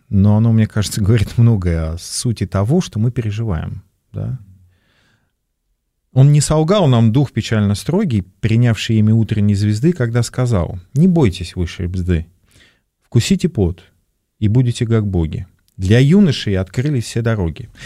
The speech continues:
для старцев все запретные плоды, для девушек янтарные,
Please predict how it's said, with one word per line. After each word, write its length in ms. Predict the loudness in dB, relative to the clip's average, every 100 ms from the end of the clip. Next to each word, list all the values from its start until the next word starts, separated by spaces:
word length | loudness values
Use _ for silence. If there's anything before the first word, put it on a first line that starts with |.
| -18 -2
для 140 | 0
старцев 480 | 0 0 0 2 -2
все 180 | 0 0
запретные 580 | 2 0 -2 0 0 0
плоды, 440 | 0 0 2 2
для 240 | 2 2 2
девушек 560 | 4 4 4 0 -2
янтарные, 680 | 2 2 2 0 0 0 -2